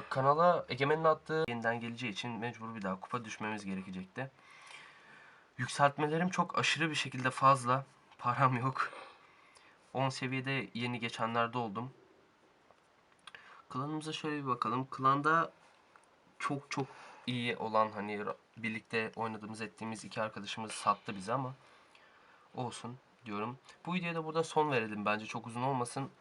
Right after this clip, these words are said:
Dediğim gibi sadece geri dönmeye odaklı bir videoydu. Ben zaten çoğu <laughs> videoda olmadığım için acemilikte diyebilirsiniz buna. Şimdiden izleyen, izlemeyen herkese çok teşekkür ediyorum. Bir,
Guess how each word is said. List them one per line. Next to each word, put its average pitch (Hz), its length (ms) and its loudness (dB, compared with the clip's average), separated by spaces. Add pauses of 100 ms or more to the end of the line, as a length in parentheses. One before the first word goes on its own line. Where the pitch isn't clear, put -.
(160)
Dediğim 131 260 -2
gibi 117 120 -6
sadece 123 540 0 (320)
geri 117 280 -4
dönmeye 120 580 2 (340)
odaklı 113 440 -2
bir 98 140 -6
videoydu. 135 580 -2 (380)
Ben 120 180 2
zaten 120 300 0
çoğu 123 280 -4
<laughs> - 20 -2
videoda 127 380 -2
olmadığım 117 400 -2
için - 320 -8
acemilikte 113 760 -4
diyebilirsiniz 107 600 -4
buna. 123 180 0 (1080)
Şimdiden 120 480 2
izleyen, 117 340 -2
izlemeyen 113 380 -2
herkese 107 360 -4
çok - 240 -10
teşekkür 117 400 -10
ediyorum. 117 460 -4 (840)
Bir, 117 240 -4